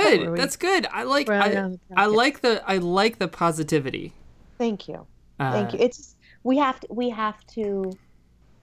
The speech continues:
Speaker 3: there's a lot of, jury duty is probably not one that I, I would say are the, you know, the, the top hundred on my mind, but it just happened last week and I have a bad memory, so <laughs> I usually pick things
Speaker 2: But
Speaker 3: from
Speaker 2: I think,
Speaker 3: <laughs> seven
Speaker 2: you
Speaker 3: days
Speaker 2: know,
Speaker 3: ago. But
Speaker 2: I
Speaker 3: it's an
Speaker 2: wonder,
Speaker 3: important one.
Speaker 2: too,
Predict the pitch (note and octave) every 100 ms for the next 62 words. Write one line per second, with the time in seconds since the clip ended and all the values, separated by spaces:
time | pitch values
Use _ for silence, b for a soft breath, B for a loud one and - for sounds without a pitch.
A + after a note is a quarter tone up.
0 | _ _ _ - B3 A#3+ A3+ G3+ G3 F#3+
1 | B3 C4 A3+ G3+ F3+ F3+ F#3 F3 F3 E3
2 | - E3 E3 D#3 D#3 D3+ - E3+ E3 D#3+
3 | - D#3+ E3 D#3 D#3 - - D#3+ C#3+ D3+
4 | C#3+ - - F3 - E3 - F3 E3 D3
5 | C#3+ D3 C#3+ C#3+ D3+ F3 D#3+ D#3+ E3 D3+
6 | D3 D3+ - - D3+ E3+ E3 C#3+ C#3 -
7 | D#3 C#3 C#3+ D3+ D3 E3+ F3 C#3+ - -
8 | - F3+ E3+ D#3+ - F3 - E3 D#3+ C4
9 | - A3 F4+ D#4+ C#4+ G#4 A4 B3+ - A3+
10 | C#4 G#4 G#4+ E5 G#3+ G3+ - _ _ b
11 | C#4 D4 E4 E4+ F4 F4 F4+ G4 - D#3
12 | D#3+ - - D#4 C#4+ D4